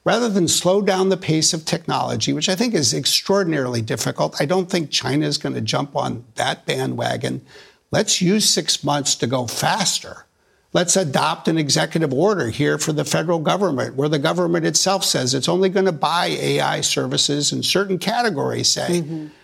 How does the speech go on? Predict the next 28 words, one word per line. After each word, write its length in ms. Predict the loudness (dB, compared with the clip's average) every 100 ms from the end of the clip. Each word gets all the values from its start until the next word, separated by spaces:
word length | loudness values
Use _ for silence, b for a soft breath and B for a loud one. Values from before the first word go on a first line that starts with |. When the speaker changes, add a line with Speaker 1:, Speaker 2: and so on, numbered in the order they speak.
| B
Speaker 1:
from 180 | 2 2
companies 520 | 0 2 2 2 2
that 140 | 0 0
are 380 | 0 2 0 0
implementing 680 | 0 0 -2 -4 -4 -4 -8 -10 _ _ _ -6
A 160 | -4 -2
I 280 | -4 -2 0
safety 480 | 0 0 -2 -4
protocols 680 | -4 -2 -4 -4 -6 -4 -2
and 140 | -2 -4
the 80 |
like. 380 | -4 -8 -10 -20 B B B B
You 100 | 0
know, 40 |
let's 300 | 2 2 2
start 420 | 0 2 0 2
to 80 | 0
get 240 | 0 0 0
some 220 | 0 0
legislation 880 | 0 0 -2 0 0 0 0 0 2
moving. 480 | 2 2 -2 -6 -6
Speaker 2:
And 160 | 0 2
you 60 | 4
think 220 | 2 0
this 180 | -2 -2
will 100 | -2
happen, 400 | -4 -4 -6 -2
some, 400 | 0 -2 -8